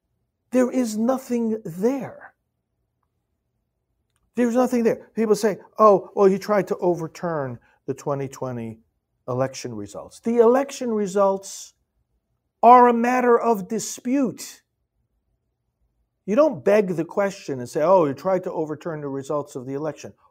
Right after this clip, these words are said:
What results exactly? And precisely how did he try to overturn them? What in the world are you talking about? Oh, uh, people disagreed about,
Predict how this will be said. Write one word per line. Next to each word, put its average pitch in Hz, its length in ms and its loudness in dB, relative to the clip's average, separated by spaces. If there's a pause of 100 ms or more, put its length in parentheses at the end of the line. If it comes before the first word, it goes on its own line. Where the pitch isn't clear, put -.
(160)
What 262 380 6
results 147 580 -2
exactly? 123 580 -10 (1200)
And 170 100 -2
precisely 226 680 0
how 185 300 -4
did 156 160 -4
he 151 60 -8
try 151 260 -6
to 151 80 -6
overturn 135 480 -8
them? 95 160 -20
What 262 260 0
in 285 160 -2
the 175 100 0
world 233 380 -4
are 151 40 -4
you 135 120 -6
talking 139 480 -10
about? - 240 -20 (1800)
Oh, 226 260 12
uh, 151 80 4
people 185 380 -2
disagreed 190 680 -6
about, 147 440 -2